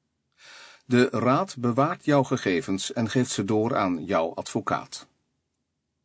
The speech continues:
Je gaat naar een hulpofficier van justitie, een baas bij de politie. Dit noemen we voorgeleide. De hulpofficier vertelt wat jouw rechten zijn en kan je vragen stellen.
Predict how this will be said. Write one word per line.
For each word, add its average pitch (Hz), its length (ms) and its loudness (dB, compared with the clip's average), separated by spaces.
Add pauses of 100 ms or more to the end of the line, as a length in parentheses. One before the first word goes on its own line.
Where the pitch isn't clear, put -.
(840)
Je 160 180 6
gaat 196 380 2
naar 147 180 6
een 131 180 6
hulpofficier 156 720 2
van 139 140 6
justitie, - 640 0 (240)
een 110 340 2
baas 151 440 2
bij 101 160 -2
de 101 100 -4
politie. 120 540 0 (1040)
Dit 143 320 4
noemen 156 320 6
we 135 200 6
voorgeleide. 98 840 0 (520)
De 143 100 2
hulpofficier 143 680 2
vertelt 127 380 0
wat 110 280 -2
jouw 107 180 4
rechten 117 340 -2
zijn 104 340 0 (400)
en 151 200 2
kan 127 240 2
je 123 100 2
vragen 127 360 2
stellen. 95 380 -10